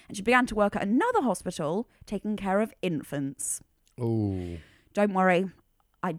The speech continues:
Speaker 1: didn't see anything that said that she killed infants.
Speaker 2: Okay, that's good.
Speaker 1: Didn't see anything about that. But, I mean, woo, can you imagine?
Speaker 2: Yeah.
Speaker 1: So their crimes came to light in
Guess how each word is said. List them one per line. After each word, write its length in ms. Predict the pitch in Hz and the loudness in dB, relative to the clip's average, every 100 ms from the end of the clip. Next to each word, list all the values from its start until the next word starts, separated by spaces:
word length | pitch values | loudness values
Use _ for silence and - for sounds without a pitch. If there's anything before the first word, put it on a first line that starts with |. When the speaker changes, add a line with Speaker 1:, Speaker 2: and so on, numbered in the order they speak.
| - | -6
Speaker 1:
didn't 280 | 214 202 | -4 -4
see 120 | 233 202 | -2 -2
anything 240 | 180 180 | 0 -2
that 120 | 175 | -6
said 140 | - 175 | -6 -10
that 80 | - | -12
she 80 | - | -10
killed 200 | 165 143 | -6 -6
infants. 380 | - - - 104 | -8 -12 -6 -6
Speaker 2:
Okay, 120 | - 82 | -4 -8
that's 160 | 82 | -10
good. 160 | - 76 _ _ - - | -14 -18 _ _ -18 2
Speaker 1:
Didn't 220 | 226 214 | 4 4
see 100 | 180 | 4
anything 280 | 185 156 170 | 0 0 0
about 180 | 147 135 | -2 -4
that. 200 | 156 - - - | -4 -6 -10 4
But, 220 | 196 170 | 6 6
I 80 | 190 | 4
mean, 400 | 185 175 165 165 - _ _ | 2 0 -2 -4 -10 _ _
woo, 420 | 190 220 262 226 185 - - _ _ _ | 4 10 10 10 6 -10 -20 _ _ _
can 160 | - 202 | -4 0
you 120 | 180 | 2
imagine? 720 | 180 185 185 175 147 85 170 - | 2 4 4 2 -2 -4 -8 -10
Speaker 2:
Yeah. 280 | 110 95 87 78 _ - _ - - - - _ _ _ _ - | -6 -4 -6 -10 _ -20 _ -20 -20 -20 -20 _ _ _ _ -2
Speaker 1:
So 480 | - 254 247 247 - _ _ _ _ _ _ _ | 4 6 6 6 0 _ _ _ _ _ _ _
their 220 | 202 247 | 0 2
crimes 420 | 262 - 320 359 - | 2 2 2 2 0
came 220 | 277 254 | -2 -2
to 100 | 226 | -2
light 380 | 185 165 - - - | -4 -4 -6 -14 -4
in 360 | 202 190 190 | 0 0 -2